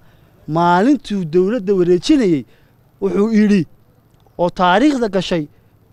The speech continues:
"Somaliland waxaa ku wareejinayaa madaxweyne Axmed, eh, Siinaanyo, dal mida iyo dad mida." Siinaanyona dad mida iyo dal mida ayuu Muuse Biixi ku wareejiyey. Muuse Biixi waxaan leenahay,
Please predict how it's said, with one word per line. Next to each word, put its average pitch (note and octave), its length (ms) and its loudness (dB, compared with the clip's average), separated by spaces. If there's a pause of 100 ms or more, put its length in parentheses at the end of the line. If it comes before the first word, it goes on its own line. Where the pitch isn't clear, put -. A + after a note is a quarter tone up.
(140)
"Somaliland G#3 600 0
waxaa F#3+ 180 -4
ku A3+ 180 -10
wareejinayaa F#3 760 0
madaxweyne F3 520 -4 (280)
Axmed, F#3+ 360 -4 (360)
eh, E3+ 340 -2
Siinaanyo, G3 680 0 (560)
dal G3+ 200 0
mida G#3+ 320 -4
iyo F3 200 -6
dad F3+ 200 -4
mida." E3+ 260 -4 (580)
Siinaanyona G#3 720 -2
dad G#3 260 -4
mida A3 260 -4
iyo G3 160 -2
dal G#3+ 240 -2
mida G#3+ 280 -2 (300)
ayuu G#3+ 200 0
Muuse G3 340 -4
Biixi F#3 320 -10
ku A#3+ 180 -6
wareejiyey. E3 500 -2 (420)
Muuse F#3+ 300 -4
Biixi G3+ 240 -8
waxaan G3+ 300 -4
leenahay, F#3 400 -4